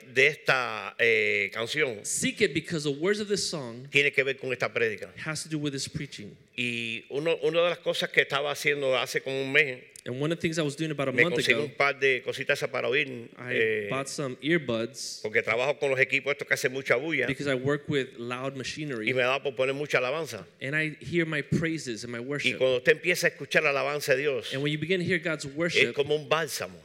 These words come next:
Speaker 2: it's like a, a balsamic.
Speaker 1: Usted está trabajando y está viendo alabanza, si puede oírla,
Speaker 2: You're working, and if you can hear
Speaker 1: usted va a
Speaker 2: praises
Speaker 1: estar en
Speaker 2: while you
Speaker 1: gozo.
Speaker 2: work,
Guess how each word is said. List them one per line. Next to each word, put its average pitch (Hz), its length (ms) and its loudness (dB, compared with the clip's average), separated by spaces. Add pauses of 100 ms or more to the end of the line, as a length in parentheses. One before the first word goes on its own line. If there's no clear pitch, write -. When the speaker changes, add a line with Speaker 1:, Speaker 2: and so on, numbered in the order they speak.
Speaker 2:
it's 127 220 -4
like 151 380 -4
a, 135 240 -4
a 127 140 -4 (340)
balsamic. 143 720 -4
Speaker 1:
Usted 135 180 4
está 156 140 0
trabajando 143 640 0
y 117 60 -4
está 143 180 2
viendo 151 200 2
alabanza, 139 440 0
si 120 140 -4
puede 135 200 2
oírla, 135 400 2
Speaker 2:
You're 143 160 6
working, 226 540 2
and 165 100 0
if 151 80 -2
you 151 80 -4
can 165 100 -2
hear 165 160 -2
Speaker 1:
usted 147 140 8
va 143 40 8
a 143 40 6
Speaker 2:
praises 196 200 6
Speaker 1:
estar 143 40 4
en 139 60 2
Speaker 2:
while 165 100 2
you 139 80 2
Speaker 1:
gozo. 165 260 6
Speaker 2:
work, 170 220 0